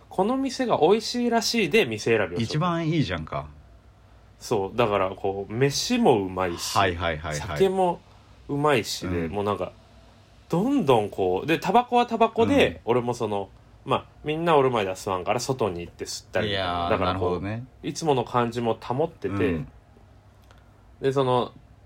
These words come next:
Speaker 1: 二軒目から三軒目移動が多分五時とか六時
Speaker 2: はいはいはいはいはい。
Speaker 1: とかやったんやけど、そのタイミングで「まあ、俺タバコ切れたから買い行くわ」って言って、
Speaker 2: うん。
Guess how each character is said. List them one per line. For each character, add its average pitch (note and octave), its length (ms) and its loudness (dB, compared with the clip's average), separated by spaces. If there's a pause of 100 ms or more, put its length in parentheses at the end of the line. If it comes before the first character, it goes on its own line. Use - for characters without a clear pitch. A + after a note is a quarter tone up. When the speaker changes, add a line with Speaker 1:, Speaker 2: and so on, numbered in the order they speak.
Speaker 1:
二 D3+ 160 -4
軒 G#3+ 240 4
目 G#3+ 100 4
か B2+ 100 2
ら G#2+ 80 0
三 A2+ 260 -4
軒 A#2+ 220 0
目 A#2+ 160 2
移 A#2+ 40 2
動 G2+ 120 0
が F2 100 -6
多 G2+ 100 -4
分 E2 160 -10
五 G#2+ 160 0
時 G#2+ 120 -4
と F2+ 100 -6
か E2 120 -8
六 F#2 260 -6
時 D#2+ 160 -14 (100)
Speaker 2:
は G2 140 0
い F2 40 -4
は F2 160 -4
い - 20 -4
は F2 40 -4
い - 20 -6
は - 0 -
い - 80 -6
は E2 40 -4
い。 - 40 -6
Speaker 1:
と F2+ 60 -4
か F2 80 -4
や E2+ 40 -4
っ D#2+ 40 -6
た D#2+ 100 -8
ん D#2+ 60 -6
や D2+ 40 -10
け G2+ 80 -2
ど、 A2 140 0
そ - 160 -4
の B2+ 100 -2
タ C3 160 2
イ C3 40 2
ミ C3 140 2
ン C3 60 0
グ C#3 100 4
で C#3+ 300 0
「ま B2 120 2
あ、 - 20 4
俺 B2 160 2
タ B2+ 120 -6
バ D#3 120 2
コ D#3+ 120 -8
切 E3+ 140 0
れ C#3 80 2
た F2+ 100 -4
か F2 100 -6
ら E2+ 80 -8
買 A2+ 260 2
い - 40 0
行 - 100 -14
く F#2+ 100 -4
わ」 F#2+ 160 2
っ - 20 -10
て G#2 60 -4
言 F#2+ 240 -2
っ - 20 -6
て、 D#3 220 -4
Speaker 2:
う G#2 40 -4
ん。 - 40 -10